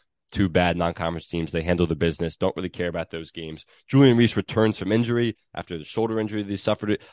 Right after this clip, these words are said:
against U C L A, and they just go to Michigan and get absolutely embarrassed. I mean, that was seventeen to zero. Maryland didn't score their first field goal until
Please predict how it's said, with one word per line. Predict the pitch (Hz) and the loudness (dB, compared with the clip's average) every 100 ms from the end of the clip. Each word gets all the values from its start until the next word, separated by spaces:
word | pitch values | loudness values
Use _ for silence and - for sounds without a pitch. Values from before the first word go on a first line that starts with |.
| - | -2
against | 107 - | -2 0
U | 110 | -4
C | - 117 | 0 0
L | 107 | 2
A, | 104 101 - _ _ - | 2 0 -4 _ _ -4
and | 98 | 0
they | |
just | 110 104 85 | 0 -2 4
go | 104 | 6
to | 98 | 6
Michigan | 87 92 - 87 90 | 6 2 2 -2 -2
and | 78 | -2
get | 82 78 _ - | -6 -12 _ -2
absolutely | 104 - - 90 90 - 82 | -2 -2 -2 -2 -2 -4 -6
embarrassed. | 76 - 78 55 52 - | -6 -6 -8 -8 -12 -12
I | - | -8
mean, | 87 | -6
that | 90 | -4
was | 87 - | -6 -10
seventeen | - - 117 117 123 - - 110 107 101 | -18 -2 2 4 4 0 2 4 4 2
to | 90 | -6
zero. | 76 92 82 - _ _ _ _ _ | -6 -4 -4 -8 _ _ _ _ _
Maryland | 95 117 117 | 2 6 6
didn't | 107 110 | 4 0
score | - - 104 | 0 2 2
their | 92 - - | 2 -2 -2
first | 120 117 - _ _ _ | 0 -2 -12 _ _ _
field | 135 160 139 | -2 -2 -4
goal | 90 78 87 - _ _ _ | -10 -10 -10 -12 _ _ _
until | 101 - 110 - | -4 0 0 2